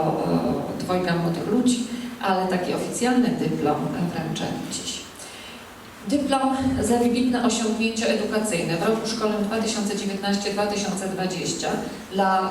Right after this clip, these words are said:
Huberta Burzuty, absolwenta drugiego Liceum Ogólnokształcącego imienia Stefana Żeromskiego w Tomaszowie Mazowieckim, z życzeniami dalszych sukcesów, Przemysław Czarnek, minister edukacji i nauki, Warszawa,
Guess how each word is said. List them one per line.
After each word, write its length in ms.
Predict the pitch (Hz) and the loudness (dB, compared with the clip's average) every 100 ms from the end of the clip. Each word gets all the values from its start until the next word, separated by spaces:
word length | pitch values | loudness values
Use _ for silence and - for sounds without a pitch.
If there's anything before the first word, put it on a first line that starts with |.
| - | 0
Huberta 460 | 226 233 240 247 | 2 2 2 2
Burzuty, 560 | 240 240 - - - 170 - - - | 2 2 2 0 0 -2 -2 -6 -4
absolwenta 640 | 202 - 220 233 240 240 | -2 2 2 2 2 2
drugiego 380 | 220 226 247 240 | 2 2 4 4
Liceum 400 | 226 233 226 214 | 4 4 2 2
Ogólnokształcącego 960 | 202 208 202 - 202 196 196 233 233 | 2 2 0 0 0 0 0 0 2
imienia 380 | 214 208 208 196 | 2 2 2 2
Stefana 380 | 202 208 220 233 | 0 2 4 4
Żeromskiego 540 | 208 202 196 202 196 | 4 2 0 0 0
w 60 | 202 | 0
Tomaszowie 460 | 185 165 202 196 185 | 0 0 0 0 0
Mazowieckim, 800 | 175 - - 214 - 214 214 - - - | -2 -2 0 0 0 0 0 -2 -6 -6
z 40 | 196 | -2
życzeniami 520 | 202 247 254 254 254 | -2 0 2 4 4
dalszych 420 | 220 214 214 190 - | 4 2 0 -2 -2
sukcesów, 600 | - - 226 226 226 220 - - - | -4 -2 2 2 4 0 -2 -8 -4
Przemysław 580 | - 254 247 247 - - | 0 4 4 4 2 2
Czarnek, 480 | 202 208 202 208 | 2 2 2 0
minister 420 | 226 240 247 226 226 | 0 2 4 4 2
edukacji 640 | 190 208 208 208 - 175 | 0 0 0 0 -2 0
i 100 | 170 | 2
nauki, 480 | 190 190 190 196 190 - 190 165 | 2 2 2 2 0 -2 -4 2
Warszawa, 760 | 240 269 - 208 202 196 202 | 2 4 2 2 4 4 4